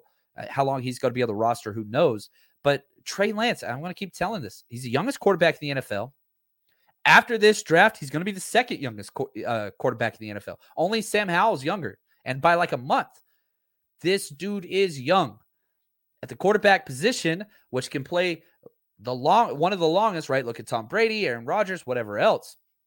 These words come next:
You protect this kid, you could have something on your hands for quite a while. You really, really could. You really, <laughs> really, oh, shout out to Don Burr. Um, yeah, what's up, Don? Appreciate you, man.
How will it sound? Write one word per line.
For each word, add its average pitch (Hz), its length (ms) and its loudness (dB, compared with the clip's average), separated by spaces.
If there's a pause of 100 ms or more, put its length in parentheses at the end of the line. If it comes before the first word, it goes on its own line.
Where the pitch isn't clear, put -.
(1000)
You 107 60 -20
protect 190 380 -2
this 190 180 -10
kid, 135 360 -6 (920)
you 110 100 -20
could 160 80 -2
have 175 260 4
something 180 260 -8
on 180 140 -2
your 165 80 -4
hands 165 460 -6 (340)
for - 140 -12
quite 151 240 4
a 131 60 4
while. 113 420 -2 (580)
You 107 80 -14
really, 160 300 2
really 151 260 2
could. 104 340 -8 (120)
You 110 100 -12
really, 131 240 0
<laughs> - 20 -2
really, 143 160 -2
oh, 196 360 8
shout 185 400 2
out 180 220 8 (300)
to 165 120 -2
Don 165 440 6
Burr. 135 380 2 (280)
Um, 120 580 0
yeah, 143 240 2
what's 156 240 -2
up, 135 160 -2
Don? 120 200 2
Appreciate 131 540 -6
you, 113 80 -12
man. 110 280 -6